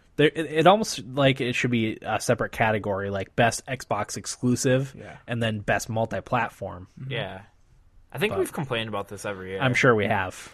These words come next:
Speaker 2: And
Speaker 1: I'm
Speaker 2: let's
Speaker 1: sure
Speaker 2: be
Speaker 1: we have.
Speaker 2: honest here. I mean, Brothers is not better than BioShock.
Speaker 1: No,
Speaker 2: <laughs>
Speaker 1: I, 'cause I, because I played BioShock, Brothers, and Tomb Raider.
Speaker 2: Th-,
Speaker 1: Um,
Speaker 2: it's like they wanted to give it something, so they gave
Speaker 1: Yeah.
Speaker 2: it. It's like what they did with BioShock with Shooter. It's
Speaker 1: Yeah,
Speaker 2: like
Speaker 1: I, I really did like Brothers, A Tale of Two Sons, but it was,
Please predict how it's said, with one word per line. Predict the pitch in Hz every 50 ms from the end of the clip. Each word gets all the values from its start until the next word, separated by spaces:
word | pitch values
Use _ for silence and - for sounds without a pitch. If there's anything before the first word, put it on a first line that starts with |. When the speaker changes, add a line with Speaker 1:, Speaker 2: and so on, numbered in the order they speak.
| - -
Speaker 2:
And | - 208
Speaker 1:
I'm | 247
Speaker 2:
let's | - -
Speaker 1:
sure | - 220
Speaker 2:
be | 170 139
Speaker 1:
we |
have. | 139 139 139
Speaker 2:
honest | 135 131 127 - -
here. | - 131 123 127
I | 131
mean, | 131 131 131 131 131 131 131 - _ _ _ _ _ _ _ _ -
Brothers | 196 190 185 180 151 139
is | 131 127 127 131
not | 127 127 123 123 131
better | 127 123 120 113 113
than | 127 135 135
BioShock. | 131 110 113 113 117 123 - - 123 120 123 131 - - - - - - - - - _ _
Speaker 1:
No, | - 135 135 139 135 131 131 -
Speaker 2:
<laughs> | -
Speaker 1:
I, | - 143 156
'cause | 135 - - 139
I, | 147 143 151 - - 143
because | 147 139 139 135 160 147 143
I | 143 131 127
played | 127 - 151 143 143 135 120 120 - - _ -
BioShock, | 113 113 120 120 - - 131 120 120 120 - -
Brothers, | - 120 117 110 110 110 104 107 104 - -
and | - - 107 104
Tomb | - - 131 123 117
Raider. | 113 104 98 92 95 92 92 - - _ _ _ _ _ _ _ _ _ _ _ - _ _ _ -
Speaker 2:
Th-, | - 208 196 208
Speaker 1:
Um, | 190 185
Speaker 2:
it's | 196 170 135 -
like | 190 180 180 170 -
they | 170 160 160 165
wanted | 156 147 147 147 147 151 156 151
to | 143 160
give | 139 147 147 143
it | 139 120
something, | - - - 131 135 135 - 151 147 156 160 156 151
so | - - 135
they | 127 127
gave | 127 131 131 127
Speaker 1:
Yeah. | 113 95 95 98
Speaker 2:
it. | -
It's | 156 135 - 190
like | 180 170 - -
what | 170 165
they | - 160
did | 156 165 160
with | 151 147 143
BioShock | 143 147 156 156 147 139 - 156 147 143 143
with | 151 139
Shooter. | - - - 170 156 - -
It's | -
Speaker 1:
Yeah, | 110 104 101 -
Speaker 2:
like | - 131 139 - -
Speaker 1:
I, | 151
I |
really | 147 143 147 165 180 165 139 123
did | - 131 147 143
like | 131 113 110 - -
Brothers, | 110 104 101 101 104 107 - -
A | - 107
Tale | - 117 104 104 104
of | -
Two | - 107 98
Sons, | - 110 101 101 101 104
but | - - 110 110 110 -
it | - 127 123
was, | 117 113 113 107 - - - -